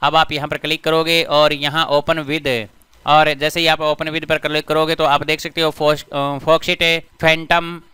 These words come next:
पीडीएफ़ नाइन पॉइंट ज़ीरो, ये, ये आपको डाउनलोड करना है और यहाँ पर लिंक भी मिल जाएगा। मैं इसको ओपन करता हूँ इसी राशन कार्ड को, यही राशन कार्ड है, मैं आपको दोबारा से दिखा दूंगा।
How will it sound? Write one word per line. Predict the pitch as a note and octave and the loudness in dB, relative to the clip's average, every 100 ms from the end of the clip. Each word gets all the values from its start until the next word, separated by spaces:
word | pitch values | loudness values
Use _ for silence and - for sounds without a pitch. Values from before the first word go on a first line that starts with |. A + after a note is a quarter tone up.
| _ _ - | _ _ 0
पीडीएफ़ | F3 F3+ E3+ E3 D#3+ D#3 E3 E3 D#3 - _ - | 2 4 2 2 4 2 2 -2 -2 -8 _ -16
नाइन | C3+ C#3 D#3+ G3+ | -8 -2 0 0
पॉइंट | F3+ E3 D3+ | -2 -4 -4
ज़ीरो, | C3 C#3 D3 C#3+ | -6 -4 -2 -2
ये, | C3 E3 | -2 -2
ये | F#3 | 2
आपको | F3+ F3 D#3+ | 2 2 -4
डाउनलोड | D3 D3 D#3 D#3+ | -6 -4 -4 -4
करना | D#3+ E3 | -6 -4
है | D#3+ E3+ | -2 2
और | D#3+ D#3 | 2 2
यहाँ | D3+ C#3+ D3+ | 2 0 -2
पर | D3 | -4
लिंक | C#3+ D#3+ D3+ | -6 -8 -6
भी | D3+ E3+ F3+ _ - | -2 -2 -4 _ -12
मिल | D3+ D3+ | -6 -2
जाएगा। | C3+ B2+ B2+ B2+ | 0 0 0 0
मैं | D#3 D#3 | 0 0
इसको | D#3 E3 E3 E3 - - - | -2 2 2 2 -2 -10 -2
ओपन | D3+ E3+ D#3+ | 0 0 0
करता | D3 C#3+ | -2 -2
हूँ | D#3 D3+ | -6 -6
इसी | D3 E3 | -6 0
राशन | D3 C3+ C3+ | 0 -2 -2
कार्ड | B2+ B2 | 0 0
को, | A#2+ A#2+ A#2+ | -2 -6 -4
यही | C#3+ F3 | -2 0
राशन | F3 E3+ E3 | 0 -2 -4
कार्ड | D#3+ D#3+ | 0 0
है, | D#3+ | 0
मैं | D#3+ | 0
आपको | D#3 - D#3 | -2 -2 -4
दोबारा | D3 C#3+ D#3 | 0 0 -2
से | D#3+ | -6
दिखा | C3 C3 C#3 | -6 -2 -2
दूंगा। | D#3+ D#3+ D#3+ | -2 0 2